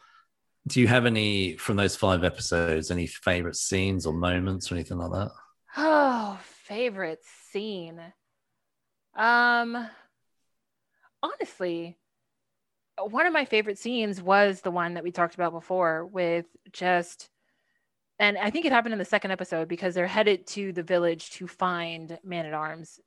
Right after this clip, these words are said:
Speaker 2: and it's between Evil-Lyn Andra and Teela. They're just kind of walking through the woods and literally just, like, having conversations about why they're doing what they're doing and, and how they're trying to make this tentative,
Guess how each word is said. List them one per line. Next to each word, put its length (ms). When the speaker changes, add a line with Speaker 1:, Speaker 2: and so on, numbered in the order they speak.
Speaker 2:
and 480
it's 280
between 640
Evil-Lyn 420
Andra 360
and 300
Teela. 400
They're 160
just 160
kind 180
of 140
walking 340
through 120
the 80
woods 280
and 160
literally 320
just, 200
like, 280
having 280
conversations 680
about 320
why 320
they're 120
doing 220
what 120
they're 80
doing 380
and, 280
and 80
how 220
they're 140
trying 300
to 60
make 200
this 140
tentative, 640